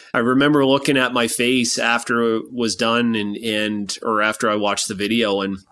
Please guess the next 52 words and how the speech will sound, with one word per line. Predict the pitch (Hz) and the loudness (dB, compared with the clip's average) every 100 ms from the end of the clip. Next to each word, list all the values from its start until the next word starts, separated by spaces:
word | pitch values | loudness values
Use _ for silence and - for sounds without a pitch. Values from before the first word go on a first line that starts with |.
| _ _ - | _ _ -4
it | |
looked | 131 139 127 | 0 0 0
more | 120 113 | 0 0
shock | - 123 113 - - _ | 0 0 0 -4 -14 _
than | 110 107 | -4 -2
anything. | 117 117 95 90 | -2 -2 -6 -6
So | - 113 98 95 - - - - - | -4 -2 0 -2 -6 -18 -20 -20 -14
you | - 170 | -2 0
get | 151 185 | 2 4
into | 190 170 | 4 4
that | 147 139 | 2 2
zone | - 139 143 147 | 2 2 4 4
and, | 135 123 | 4 0
and | 127 123 | 0 0
you | 123 | 0
just | 135 | 0
try | - 147 135 | 0 2 2
and | |
focus | 131 131 127 120 123 | 2 0 0 -2 0
and | |
you | 120 | 0
try | 117 135 | 2 2
not | 131 123 | 2 0
to | 131 | 0
look | 120 117 | 0 0
ahead | 117 107 113 110 113 | -2 0 0 0 0
and | 104 101 - | -4 -6 -8
stay | - - 131 | -4 0 2
in | 120 | 0
the | |
moment. | 110 117 120 110 | 0 2 0 -2
And | 101 117 | -2 0
then | 123 143 | 0 2
when | 156 | 0
it's | 123 | 0
done, | - 120 123 107 | -2 0 2 0
it's | 101 - | -4 -4
just | 120 113 - | -4 -4 -2
that | 113 110 | -2 0
level | 117 120 160 135 | 0 0 0 0
of | 113 | -2
re-, | 110 - | -6 -6
relief | 117 113 120 117 | -4 -2 0 -2
and | 107 | -4
excitement | 98 - 104 104 98 | -4 -2 -2 -4 -6
that | 98 | -6
goes | 104 - | -6 -4
through | 113 | -4
your | 101 | -4
body | 95 98 95 | -4 -4 -4
is, | 90 - - | -4 -6 -6
is, | 98 92 - - | -6 -6 -6 -6